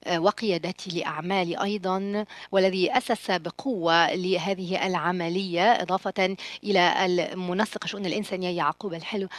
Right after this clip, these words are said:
لخدماته لليبيا والأمم المتحدة. وأخيرًا وليس آخرًا،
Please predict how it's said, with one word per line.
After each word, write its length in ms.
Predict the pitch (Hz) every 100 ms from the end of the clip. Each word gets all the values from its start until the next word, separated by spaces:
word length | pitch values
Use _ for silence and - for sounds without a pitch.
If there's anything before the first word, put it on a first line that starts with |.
| - -
لخدماته 1400 | - 190 185 185 - - 202 170 185 185 - 170 175 170 269
لليبيا 1120 | 180 170 180 - _ _ 190 233 196 196 190
والأمم 480 | 175 247 202 165 151
المتحدة. 580 | 151 160 165 - 156 - -
وأخيرًا 580 | 180 160 - 185 170 185
وليس 360 | 175 156 -
آخرًا، 520 | - 220 - 220 202